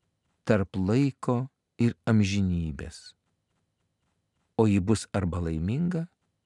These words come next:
arba nelaiminga. Šias kelias mintis pateikiau tau pasvarstyti, o Dievas suteiks tau jų daugiau,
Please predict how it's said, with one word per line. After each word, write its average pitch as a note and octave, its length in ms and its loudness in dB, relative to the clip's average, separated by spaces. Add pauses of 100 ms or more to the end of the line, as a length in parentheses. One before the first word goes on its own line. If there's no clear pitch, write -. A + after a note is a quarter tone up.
(1120)
arba G#2+ 340 2
nelaiminga. G2+ 680 -4 (2000)
Šias F3+ 240 4
kelias A2 320 2
mintis G2 480 -2
pateikiau D#2 480 -4
tau D2 240 -6
pasvarstyti, - 840 -8 (1500)
o C3+ 80 8
Dievas B2 480 4
suteiks A#2+ 560 -2
tau B2 160 2
jų G#2 240 0
daugiau, G2 460 -2